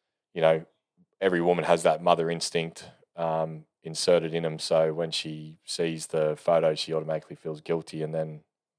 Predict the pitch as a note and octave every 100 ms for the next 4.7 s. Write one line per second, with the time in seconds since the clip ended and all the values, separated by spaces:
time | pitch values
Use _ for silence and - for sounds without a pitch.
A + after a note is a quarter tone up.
0 | _ E2 E2 E2 - - F2+ E2 D#2+ -
1 | _ _ _ _ _ _ - D#2+ - G#2
2 | G2+ F2 D#2 C#2+ _ _ _ _ _ -
3 | F2 D#2+ D2+ F2+ E2+ D#2+ D#2 D#2 E2+ D#2+
4 | D#2+ D#2+ - - F2 - D#2